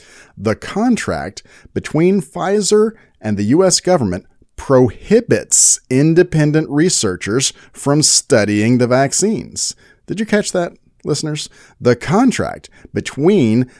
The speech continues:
the vax maker, the experimental messenger R N A maker,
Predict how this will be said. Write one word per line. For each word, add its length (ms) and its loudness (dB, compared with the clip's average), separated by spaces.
the 100 -4
vax 400 -2
maker, 520 -2
the 80 -6
experimental 800 -2
messenger 420 -2
R 200 0
N 100 0
A 180 2
maker, 520 -4